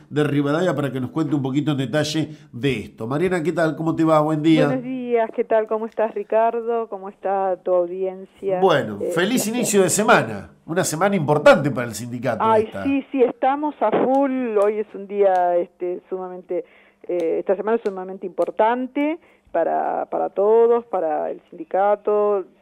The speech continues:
Speaker 2: para los trabajadores municipales. Hoy además es un día de pago. Estoy acá mientras estoy hablando con vos, estoy firmando pagos, así que empleados que están <laughs> esperando su, este, su, su, sus préstamos y demás. Así que sí, sí, pero gracias a Dios,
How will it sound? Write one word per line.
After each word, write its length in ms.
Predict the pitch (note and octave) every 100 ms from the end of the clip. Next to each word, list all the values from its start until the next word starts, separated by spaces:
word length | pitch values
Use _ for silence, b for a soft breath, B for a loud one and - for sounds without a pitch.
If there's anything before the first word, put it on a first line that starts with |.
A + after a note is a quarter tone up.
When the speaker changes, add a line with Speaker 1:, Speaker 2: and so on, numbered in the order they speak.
| _ _ -
Speaker 2:
para 200 | F#3 E3
los 100 | -
trabajadores 480 | E3+ E3+ F3 F#3
municipales. 720 | F#3+ F3 - F#3 G#3 A3 A3 A3
Hoy 320 | F3+ F3+ F3
además 340 | E3+ E3+ F#3 G3+
es 140 | G3 -
un 100 | F#3
día 220 | F#3+ F#3
de 120 | F3+
pago. 520 | F3 - A3+ A#3 A#3 A#3+
Estoy 240 | A#3+ F#3
acá 240 | F3+ F#3+
mientras 240 | F#3 F3+ F3+
estoy 140 | F3+
hablando 260 | F3+ F3+ E3+
con 180 | E3+ F3+
vos, 160 | F#3+ F3+
estoy 440 | F3+ - F3 E3+ b b -
firmando 400 | F#3+ F#3 F#3 F#3
pagos, 580 | F3 G3+ G#3 A3 A3 G#3+
así 260 | E3 - F#3
que 220 | - E3+ b b b
empleados 540 | - F#3 G3+ F#3+ G3 F#3+
que 100 | F3+
están 200 | G3+ F#3
<laughs> 0 |
esperando 640 | - G#3 G3 G3+ G3+ G3 -
su, 280 | G3+ F#3+ - B B B -
este, 420 | F3+ F3 - F3 -
su, 500 | F3 D#3+ E3+ - E3+ -
su, 140 | E3+ -
sus 120 | E3
préstamos 760 | - G#3 A3 - - F#3+ G#3+ F#3+
y 60 | G#3+
demás. 360 | F#3 F3+ G3 G#3
Así 200 | F3 G#3
que 200 | - F3 b b b
sí, 160 | C4 B3+
sí, 120 | B3+ G#3+
pero 360 | A3 G#3 G#3
gracias 360 | G#3+ C4 C#4 C4
a 120 | G#3+
Dios, 480 | G3+ A3 A#3 B3